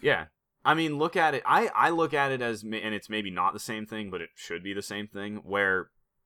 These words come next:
I bought all these digital games on P S three, but they're not necessarily available digitally on P S four. And I think that's shitty,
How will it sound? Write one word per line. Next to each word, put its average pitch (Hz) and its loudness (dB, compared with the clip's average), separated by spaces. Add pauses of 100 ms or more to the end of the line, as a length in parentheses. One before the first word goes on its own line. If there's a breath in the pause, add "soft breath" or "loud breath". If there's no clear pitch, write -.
(120)
I 110 6
bought 120 6
all 117 4
these 110 -4
digital 107 -4
games 98 -4
on 98 -4
P 104 -6
S 95 -6
three, 87 -10 (720)
but 104 2
they're 104 6
not 120 8
necessarily 117 0
available 110 2
digitally 90 -4
on 82 -2
P 85 -8
S 78 -10
four. 69 -12 (300)
And 98 0
I 98 4
think 107 -6
that's - -6 (180)
shitty, 85 -4